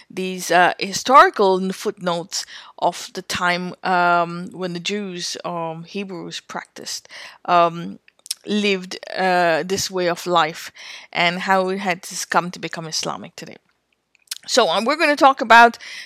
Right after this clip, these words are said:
uh, Lev Tahor. It is a Jewish cult which about, they say about three hundred members. Started in the nineteen eighties. They are led by a rabbi who is their cult leader or their religious leader.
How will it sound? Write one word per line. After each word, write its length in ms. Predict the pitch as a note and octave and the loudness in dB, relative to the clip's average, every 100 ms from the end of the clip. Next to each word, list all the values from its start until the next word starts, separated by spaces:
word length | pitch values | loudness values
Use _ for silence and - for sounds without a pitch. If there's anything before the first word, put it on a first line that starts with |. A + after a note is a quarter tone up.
| - | -2
uh, 280 | G3 G3 F#3+ | 6 6 6
Lev 340 | G3 A3 B3 | 6 6 6
Tahor. 500 | - F#3 G3 G3 E4+ G4+ | 4 2 6 6 6 2
It 260 | - F#3 F#3 | -4 -6 -4
is 280 | - F#3+ F#3 | -2 -2 -2
a 160 | - F#3+ | 0 0
Jewish 480 | F3+ F#3+ C4+ B3 - | 0 -4 -2 0 -2
cult 320 | - G#3+ G#3+ | 4 4 4
which 180 | F3+ F3+ | -6 -4
about, 380 | F3 E3+ E3 _ _ _ | 2 4 4 _ _ _
they 240 | - F3+ G3+ | -8 -4 -4
say 180 | - | -2
about 240 | F#3+ E3 - | -2 -4 -6
three 180 | - D#3+ | -10 -10
hundred 300 | D#3+ D#3+ D#3+ | -10 -12 -8
members. 480 | D#3+ E3 E3 G3 - - - - | -8 -6 -6 -6 -10 -16 -16 -12
Started 480 | - D4+ D#4+ F4 C4+ | 2 6 8 6 4
in 140 | B3+ | 4
the 60 | A#3+ | 6
nineteen 420 | A3+ A3+ A#3 G#3+ | 6 6 4 -2
eighties. 560 | - G3 G3+ A3 A#3 - _ _ _ _ _ _ _ _ _ _ _ _ _ _ _ _ _ _ _ _ _ _ _ _ _ _ _ _ _ - _ _ _ _ _ G3+ | 2 2 0 -6 -8 -10 _ _ _ _ _ _ _ _ _ _ _ _ _ _ _ _ _ _ _ _ _ _ _ _ _ _ _ _ _ -20 _ _ _ _ _ -2
They 200 | A3 G#3+ | 6 10
are 120 | F#3+ | 10
led 300 | G3+ A3+ G#3+ | 10 8 6
by 160 | G3 F#3+ | 6 6
a 100 | F#3 | 4
rabbi 500 | F#3+ G3+ G3+ G3 G#3 | 4 4 6 6 4
who 200 | G3 F3+ | -4 -6
is 140 | F3+ | -2
their 160 | D#3 D#3+ | -2 -2
cult 320 | - F3 - | -4 -6 -6
leader 500 | E3+ E3+ F3 E3+ - | -8 -4 -4 -4 -4
or 300 | E3 D#3+ D#3+ | -4 -4 -6
their 600 | F3 D#3+ D3+ C3+ E2 G#2 | -6 -4 -4 -6 -8 -6
religious 600 | G3 A#3+ G3+ - - - | -6 -4 -4 -4 -2 -4
leader. 340 | D#3+ - - | -10 -10 -10